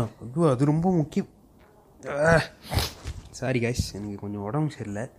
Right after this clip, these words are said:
கேட்டுட்டு இருக்கிறவங்க ரொம்ப ரொம்ப மன்னிச்சிங்க. நடுவுல அங்கங்க ஏதாச்சும் சிந்திட்டு இருப்பேன். அது லவ் பண்ண விட்டுறணும்.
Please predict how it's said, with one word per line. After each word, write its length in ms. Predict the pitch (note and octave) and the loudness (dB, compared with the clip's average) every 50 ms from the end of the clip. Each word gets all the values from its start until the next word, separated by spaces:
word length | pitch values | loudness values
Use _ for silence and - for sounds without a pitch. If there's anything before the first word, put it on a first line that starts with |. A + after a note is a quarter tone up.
| - - - - - - - - - - - - - - - - - - - - - - | -16 -16 -16 -18 -20 -20 -20 -20 -20 -20 -20 -20 -20 -20 -20 -20 -20 -20 -20 -18 -10 -4
கேட்டுட்டு 420 | - D#3 E3 D#3+ D3+ D#3+ D3 B2+ | -2 -2 -2 -2 -4 -6 -8 -8
இருக்கிறவங்க 640 | B2+ B2+ B2 B2 B2+ B2+ B2+ B2+ C3 C#3 C#3+ D3+ D3 | -8 -8 -6 -6 -6 -6 -6 -4 -4 -2 -2 -2 -2
ரொம்ப 300 | C3 A#2+ B2 C#3 D3 D3 | -2 -2 -2 -2 -2 0
ரொம்ப 180 | C#3+ C#3+ D3 D3 | 0 0 0 -2
மன்னிச்சிங்க. 600 | C3+ B2 A#2+ B2 - - - A#2 A2+ A2+ A#2+ D#3 - - - - - - - - - - - A2+ | -2 -4 -4 -6 -8 -8 -8 -8 -8 -8 -10 -12 -14 -16 -20 -20 -20 -18 -18 -20 -18 -12 -2 2
நடுவுல 340 | A2+ C3 C3+ D3 D3+ C3+ A#2+ | 2 2 2 2 -2 -2 -2
அங்கங்க 300 | A2+ A2 A2+ A2+ A#2 B2 | -4 -4 -4 -4 -2 -2
ஏதாச்சும் 440 | B2+ A#2+ A2+ - - A#2+ - - A#2 | -2 -2 -4 -6 -8 -10 -10 -8 -6
சிந்திட்டு 220 | A#2 B2 B2 A2 | -4 -4 -4 -4
இருப்பேன். 380 | A2+ G2+ F#2+ F#2 - - - - - - - - - - - - - - - - - - - - - - - - - - - - | -6 -8 -14 -16 -18 -18 -20 -20 -20 -20 -20 -20 -20 -20 -20 -20 -20 -20 -20 -20 -20 -20 -20 -20 -20 -18 -18 -18 -18 -14 -10 -6
அது 320 | D3+ D3 E3+ F3 D#3+ C3+ A#2+ A2 G2+ G2 G2+ G2 G2 - - - - - - - - - - - | -2 0 2 4 4 4 2 0 -4 -4 -6 -8 -10 -12 -18 -20 -20 -20 -20 -20 -20 -18 -12 -10
லவ் 380 | A2+ G2 F#2+ C3+ F3 G3 - | -8 -6 -4 -4 -4 -4 -4
பண்ண 280 | - F#3+ F#3 F3+ F3+ F3+ | -2 -2 -2 0 0 0
விட்டுறணும். 460 | D3+ C3+ C3 - D3+ D3 B2+ A2 G2+ | 0 0 0 0 0 0 -2 -2 -6